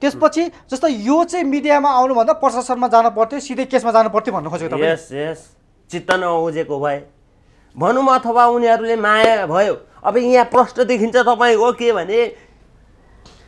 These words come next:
Speaker 2: किशोरले बिहे गर्न नखोजेपछि तपाईँको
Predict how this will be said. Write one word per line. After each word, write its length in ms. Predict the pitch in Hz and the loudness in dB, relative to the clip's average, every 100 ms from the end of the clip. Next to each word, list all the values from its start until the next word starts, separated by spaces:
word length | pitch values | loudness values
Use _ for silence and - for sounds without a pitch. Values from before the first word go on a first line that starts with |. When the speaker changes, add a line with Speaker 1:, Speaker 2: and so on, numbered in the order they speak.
| - | -14
Speaker 2:
किशोरले 500 | 214 214 247 247 233 | -10 -4 6 6 6
बिहे 260 | 160 196 208 | 2 0 2
गर्न 320 | 208 196 196 | 2 2 2
नखोजेपछि 840 | 175 190 175 185 185 - 180 170 - _ _ _ _ _ _ _ | 2 0 -2 -2 -2 -4 -10 -10 -20 _ _ _ _ _ _ _
तपाईँको 680 | 160 165 160 143 160 143 | -4 -2 -4 -4 -4 -4